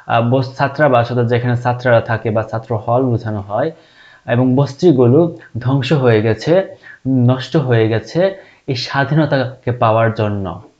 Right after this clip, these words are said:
তারপর বলে, তুমি আসবে বলে ছাই হলো গ্রামের পর গ্রাম, তুমি আসবে বলে বিশ্বস্ত পাড়ায় প্রভুর বস্তুভিটার ভগ্ন স্তূপে দাঁড়িয়ে একটানা আর্তনাদ করলো একটা কুকুর।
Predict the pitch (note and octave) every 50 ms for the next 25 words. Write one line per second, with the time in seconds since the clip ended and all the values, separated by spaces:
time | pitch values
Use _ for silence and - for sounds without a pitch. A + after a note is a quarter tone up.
0 | _ _ _ _ _ _ _ _ _ _ _ _ _ _ _ _ _ _ - -
1 | A2+ A2 G#2+ - - G#2+ A2+ B2 C3 B2 B2+ B2 B2 - D#3 D3 C#3 C3 C3+ -
2 | - E3 E3 C#3+ C3 B2 A2 A2 A#2+ C#3 D3 D3 - - C3 C3+ C#3+ C#3+ A#2+ B2+
3 | B2 B2+ B2+ A#2 A#2+ A2+ G#2 G#2 G#2+ A2 A#2 A#2+ A#2+ A#2+ A2+ G#2+ G#2 G2 F#2 -
4 | F#2 F2+ F2+ F2+ G#2 - _ - - - - _ _ - D#3 D#3+ D3+ C3+ B2+ B2
5 | - - - F3 E3+ C#3+ C3+ A#2 A2 A#2+ B2 B2 C3+ - - - - - D3+ B2+
6 | B2 - - C#3+ B2+ A#2+ A#2 G#2+ G#2+ A2+ C3 D3 D3+ D3 D3 - D3 C#3 B2+ B2
7 | C#3+ C#3+ C3+ B2+ C3+ - _ _ _ _ _ _ - A#2+ B2+ A#2+ A#2+ - - -
8 | D3 A#2+ A2 G#2+ - G#2 G2 G2 F#2+ - _ _ _ _ _ _ A#2 A2 - A2+
9 | A2+ G#2+ - B2+ B2 B2 A#2+ A#2 A#2+ - - - C3 B2 B2 A#2 G#2+ G#2 A2 A2
10 | A2+ A2+ A2+ A2+ A2 A2 - _ _ _ - A2+ G#2+ - _ - A#2 A2+ A2+ A2
11 | G#2 - - - - - - B2 A#2 A#2+ - - A#2+ A#2+ A#2 A#2 - - - A2
12 | G#2 G#2 G#2 G#2 F#2+ F2 - - G2 F2+ - F#2 F2 - - F#2 F2 E2+